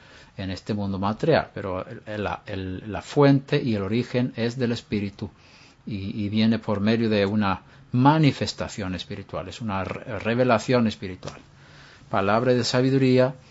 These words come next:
palabra de conocimiento según el mismo Espíritu. La palabra según es importante y, eh, nos ha-,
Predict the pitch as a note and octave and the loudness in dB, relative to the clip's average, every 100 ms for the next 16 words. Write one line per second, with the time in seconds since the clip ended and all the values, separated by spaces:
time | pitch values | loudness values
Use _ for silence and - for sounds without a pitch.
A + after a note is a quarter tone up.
0 | - - - F2+ F2+ G#2 B2+ B2 A#2+ C3 | -20 -20 -6 -2 0 2 2 0 2 0
1 | B2 B2 A#2+ A#2 A2+ B2 A#2 - F#2+ G#2+ | 0 2 4 4 2 -2 -2 -4 -4 0
2 | A2+ A#2 G#2 F#2+ G2+ A2 G2 - G#2 E2 | 0 0 -2 -2 -2 -4 -6 -8 -12 -12
3 | - F#2+ F#2 G2+ F#2+ F2 - G2+ A2 A2+ | -14 -14 -10 -6 -6 -6 -6 -6 -2 -2
4 | G#2+ G#2+ A2 - G#2+ A2 C#3 A#2+ F#2+ - | -2 -4 -6 -2 -4 -4 -6 -6 -8 -8
5 | G2+ G#2 G2 F#2+ F#2 G2+ | -10 -12 -12 -12 -10 -10